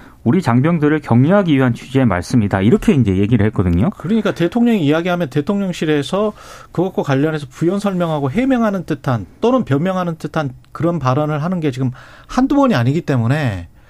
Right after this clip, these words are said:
Speaker 2: 그 이란 대사관이나 이런 쪽에서는 분명히 무슨 이야기가 있지 않아요?
Speaker 1: 아, 그래서 제가, 예, 아침에 좀 찾아보니까
Speaker 2: 예.
Speaker 1: 조선일보가 뭐 좀 보도한 내용이 있는데요.
Speaker 2: 예.
Speaker 1: 이란 외무부가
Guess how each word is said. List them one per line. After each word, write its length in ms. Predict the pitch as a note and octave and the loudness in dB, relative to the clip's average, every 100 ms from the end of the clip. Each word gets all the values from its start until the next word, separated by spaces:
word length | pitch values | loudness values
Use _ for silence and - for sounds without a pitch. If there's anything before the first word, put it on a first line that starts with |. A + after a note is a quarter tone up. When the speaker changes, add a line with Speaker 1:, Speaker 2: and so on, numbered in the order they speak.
| - - - - - | -20 -20 -20 -20 -20
Speaker 2:
그 340 | - G#3 G3 C3 - - | -4 0 0 0 -4 -2
이란 320 | D3+ G3+ A#3+ | 0 2 2
대사관이나 500 | C3+ C3+ A3+ B3 G#3+ | 2 2 2 2 2
이런 260 | B2 D#3 G3+ | 2 2 0
쪽에서는 440 | A3+ G#3+ G#3 D3 | 0 0 0 -2
분명히 340 | B2 D3 A#3 D3 B2+ | -2 0 2 0 -4
무슨 220 | C3+ F#3+ | -2 0
이야기가 360 | A#2+ D3+ B3+ G#3 | 2 2 0 0
있지 240 | A#2+ - | 0 0
않아요? 280 | A3+ G2 G#2 G#3 | -2 -2 -6 -4
Speaker 1:
아, 60 | C3 | 0
그래서 300 | G#3+ A#3+ G#3 | 4 4 4
제가, 480 | D3+ F3 F#3+ A#2+ - - | 2 4 4 2 -2 -2
예, 320 | D#3 C#3+ B2 - - | 2 2 0 -2 -4
아침에 360 | C3 - A#3+ | -2 4 4
좀 120 | F3 | 4
찾아보니까 800 | B2 - D4 B3 G3 B2 D3+ C#3 D3+ | -2 0 2 4 2 2 2 2 2
Speaker 2:
예. 260 | C3 A#2+ E3+ - - - | 2 0 -2 -8 -10 -4
Speaker 1:
조선일보가 1040 | - C#3 D4+ D4+ C4 A3+ E3+ C#3+ G#2+ A#1+ - - - | 2 4 6 6 6 4 2 0 0 -2 -8 -20 -4
뭐 220 | D3 C3+ B2 - | 0 2 0 0
좀 180 | C3+ A2 - | 0 0 0
보도한 280 | C#3+ G#3 C#3 | 2 4 4
내용이 320 | A2+ G#3 G3+ | 4 6 6
있는데요. 380 | A#2+ G2 B2 D#3+ | 4 4 4 4
Speaker 2:
예. 240 | C#3 B2 G#2+ | 4 2 2
Speaker 1:
이란 300 | C3+ G#3+ G3+ | 4 4 4
외무부가 840 | G#2 A2+ B2+ C4+ B3+ B2+ C#3 F#2+ | 4 4 6 6 4 4 2 2